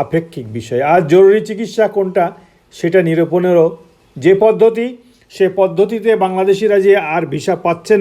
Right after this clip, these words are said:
না, শুধু আজকের থেকে নয়, এই ঘোষণার মাধ্যমে নয়, অনেক দিন ধরেই তা যারা ভুক্তভোগী তারা অনেকেই জানেন। এই ঘোষণাটি আসলো মাত্র আনুষ্ঠানিকভাবে,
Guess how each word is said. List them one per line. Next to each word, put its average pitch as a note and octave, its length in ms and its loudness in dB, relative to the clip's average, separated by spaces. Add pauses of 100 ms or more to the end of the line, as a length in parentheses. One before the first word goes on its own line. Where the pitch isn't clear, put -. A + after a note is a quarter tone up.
না, F3 60 0 (380)
শুধু E3 240 0
আজকের E3+ 460 2
থেকে F3 160 2
নয়, D#3 200 2 (100)
এই F3+ 80 4
ঘোষণার F#3+ 440 2
মাধ্যমে F3+ 440 2
নয়, D3 220 -2 (460)
অনেক F#3+ 260 2
দিন F#3+ 220 4
ধরেই D#3+ 300 4 (380)
তা D#3 120 2 (400)
যারা E3 260 2
ভুক্তভোগী F#3+ 640 4 (100)
তারা D#3+ 160 -6 (160)
অনেকেই D#3 440 -2
জানেন। G#2+ 240 -10 (280)
এই G#3+ 140 4
ঘোষণাটি A3+ 440 2 (100)
আসলো B3 220 -2
মাত্র A#3 260 -2 (160)
আনুষ্ঠানিকভাবে, G#3 840 0